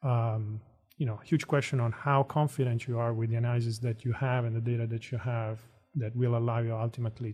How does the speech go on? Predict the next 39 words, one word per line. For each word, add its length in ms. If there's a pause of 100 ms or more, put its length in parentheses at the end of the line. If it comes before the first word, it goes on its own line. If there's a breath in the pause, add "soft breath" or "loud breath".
to 360
prove 420 (120)
that 240 (100)
a 40
fraction, 600
maybe 320 (380)
a 40
hundred 180
percent, 340
but 140 (260)
depending 360
on 100
the 60
facts, 340
maybe 200
just 300
a 40
fraction 460
of 140
the 80
income 340
earned 200
by 120
that 220
license 580
or 80
by 160
that 200
sale, 340 (680 soft breath)
in 100
fact, 280
is 120
eligible 420
for 200
the, 120 (120)
for 120
the 80
benefit. 460 (800 loud breath)
Um, 360